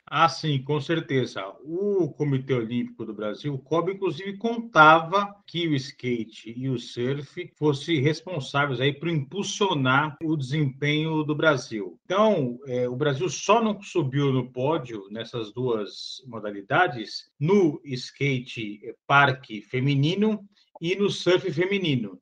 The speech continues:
É, de resto, o Brasil subiu um pódio em todas as categorias. Então, são modalidades que acabaram se transformando aí em referência, é, do esporte brasileiro.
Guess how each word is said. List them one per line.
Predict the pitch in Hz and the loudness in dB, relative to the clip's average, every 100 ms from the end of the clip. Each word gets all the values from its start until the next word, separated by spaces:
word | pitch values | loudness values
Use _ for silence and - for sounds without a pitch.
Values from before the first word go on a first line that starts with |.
| _ | _
É, | 131 127 | -6 0
de | 170 | 4
resto, | 143 160 180 - 202 | 4 4 4 0 -4
o | |
Brasil | 202 170 139 | 2 2 2
subiu | 165 185 156 170 | -2 -4 -6 -4
um | 147 | -4
pódio | 139 156 156 175 175 | 2 2 2 -2 -2
em | 151 | -4
todas | - 175 185 160 | 0 2 2 2
as | 180 - | 0 0
categorias. | 185 180 185 185 165 127 90 - - - | -4 -2 2 4 4 4 0 -6 -14 -10
Então, | 113 165 175 - | -2 0 0 -2
são | - 196 | 2 4
modalidades | 202 160 151 131 165 180 - | 6 8 6 8 8 8 4
que | 165 | -2
acabaram | 151 147 165 | 0 2 2
se | 156 139 | -2 -6
transformando | 156 180 - 170 139 131 143 131 | -4 -4 0 2 4 4 4 2
aí | 113 147 175 135 151 | 2 0 -2 -10 -2
em | 151 | 4
referência, | 214 220 214 165 196 214 - 220 220 | 4 6 6 6 4 2 0 0 0
é, | 170 180 180 | 0 2 2
do | 160 | 0
esporte | 185 - 160 180 180 - | -6 -4 -2 0 0 -6
brasileiro. | 185 196 208 196 175 127 95 | -2 -2 -2 4 4 4 -4